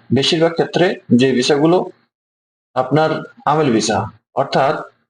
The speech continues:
যেগুলো টেকনিক্যাল ভিসা, সেই ভিসাগুলোর ম্যানপাওয়ার হতে বিলম্ব হইতে হয়, কারণ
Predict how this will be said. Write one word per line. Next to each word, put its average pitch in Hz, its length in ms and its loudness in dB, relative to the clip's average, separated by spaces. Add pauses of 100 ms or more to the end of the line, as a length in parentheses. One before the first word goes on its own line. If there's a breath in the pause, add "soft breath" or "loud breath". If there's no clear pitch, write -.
(600)
যেগুলো 139 340 0 (120)
টেকনিক্যাল 180 420 0
ভিসা, 107 260 -2 (920)
সেই 165 280 4
ভিসাগুলোর 175 560 2
ম্যানপাওয়ার 135 440 0
হতে 165 180 -2 (760)
বিলম্ব 139 340 0 (1300)
হইতে 120 280 0
হয়, 87 180 -6
কারণ 147 300 -2